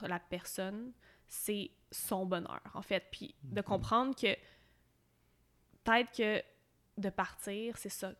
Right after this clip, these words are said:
Speaker 1: qui va le rendre heureux.
Speaker 2: Mhm.
Speaker 1: Ou, puis m-, la même chose de mon côté, mon bonheur à moi.
Speaker 2: Ouais.
Speaker 1: Donc,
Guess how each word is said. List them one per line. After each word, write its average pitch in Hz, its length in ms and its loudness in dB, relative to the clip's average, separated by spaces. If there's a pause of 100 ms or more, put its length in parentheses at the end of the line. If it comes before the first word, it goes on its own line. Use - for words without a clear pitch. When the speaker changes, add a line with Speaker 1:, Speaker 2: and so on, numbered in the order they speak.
(140)
Speaker 1:
qui - 140 -12
va 190 120 0
le 175 80 0
rendre 175 260 -2
heureux. 113 160 2
Speaker 2:
Mhm. 113 340 6
Speaker 1:
Ou, - 60 2
puis - 200 2
m-, 214 160 2
la 190 140 2
même 190 140 2
chose 262 140 2
de 202 60 4
mon 190 140 0
côté, 196 280 -4
mon 196 200 0
bonheur 190 340 2
à 180 40 0
moi. 180 200 -2 (340)
Speaker 2:
Ouais. 107 120 -2 (140)
Speaker 1:
Donc, 214 200 4